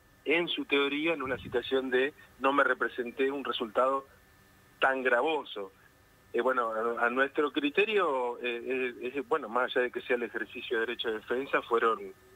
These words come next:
intentos de, para posicionarse mejor frente al proceso. Es natural que ello ocurra, pero nosotros estamos convencidos de nuestra teoría del caso y que en función de esa teoría del caso, la,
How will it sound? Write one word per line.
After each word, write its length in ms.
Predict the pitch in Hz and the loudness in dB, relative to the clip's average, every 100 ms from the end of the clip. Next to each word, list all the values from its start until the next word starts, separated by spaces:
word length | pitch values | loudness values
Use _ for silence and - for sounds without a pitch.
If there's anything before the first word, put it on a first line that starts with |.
| - - - | -20 -16 -2
intentos 800 | 156 139 131 165 170 - 180 - - - | 0 0 2 2 0 -2 -2 -2 -20 -10
de, 480 | 120 113 110 104 98 95 - - - - - | -2 0 2 0 -2 -6 -20 -20 -20 -18 -2
para 180 | 117 113 | 2 2
posicionarse 640 | 113 127 117 120 131 - | 0 -4 -4 0 0 0
mejor 400 | 117 104 175 170 | -2 2 2 2
frente 220 | 113 107 | -4 -6
al 80 | 104 | -6
proceso. 640 | 101 110 165 139 - 101 95 | -6 -2 0 0 -2 -2 -4
Es 180 | 104 | -6
natural 460 | 107 104 110 117 117 | -4 -6 0 0 0
que 80 | 113 | -4
ello 160 | 101 | -8
ocurra, 340 | 95 123 139 156 | -6 -2 0 2
pero 220 | 135 113 | 0 -2
nosotros 320 | 107 127 143 | -2 0 0
estamos 320 | 131 113 117 | 0 -2 -2
convencidos 680 | - 101 104 104 - 123 117 - - - - - - - - - - | -6 -6 -4 -6 -2 0 0 -6 -20 -20 -20 -20 -20 -20 -20 -20 -4
de 140 | 117 110 | 0 2
nuestra 320 | 110 117 104 | 2 0 2
teoría 340 | 117 117 131 | 2 4 2
del 100 | 123 | 0
caso 340 | 120 151 - 185 | 2 2 4 0
y 80 | - | 2
que 160 | 123 | 0
en 180 | 117 110 | 0 -2
función 400 | 123 120 - 139 | -2 0 2 4
de 80 | 143 | 2
esa 160 | 139 | 2
teoría 400 | 123 120 123 131 | 2 2 2 0
del 120 | 127 120 | 0 2
caso, 300 | 139 - 156 | 0 2 0
la, 320 | 113 95 | 0 -2